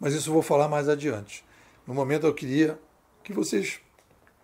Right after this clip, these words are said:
me dessem um retorno. Vocês acham que faz sentido isso? Que você, de repente, lê mais pra hobby do que profissional e você não tem um método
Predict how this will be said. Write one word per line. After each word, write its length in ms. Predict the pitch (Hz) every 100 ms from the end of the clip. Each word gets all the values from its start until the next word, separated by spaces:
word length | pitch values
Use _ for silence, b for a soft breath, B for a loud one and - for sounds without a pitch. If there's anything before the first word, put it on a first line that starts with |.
| _ _ - -
me 80 | 165
dessem 320 | 175 - 160
um 20 |
retorno. 480 | 156 160 135 107 107 _ b b b b b b
Vocês 240 | - 147 110
acham 200 | 175 -
que 80 | 131
faz 260 | - 139
sentido 400 | 135 123 151 135
isso? 340 | 165 160 - - _ b b b b b
Que 100 | -
você, 240 | 135 135 147
de 80 |
repente, 420 | 143 135 156 139 147
lê 140 | 147
mais 240 | 147 160
pra 160 | - 139
hobby 320 | 117 151 147
do 100 | 131
que 80 | 156
profissional 540 | 131 143 - 139 165
e 20 | 165
você 260 | 156 -
não 140 | 156 147
tem 140 | 160
um 60 | 147
método 540 | 143 151 151 110 110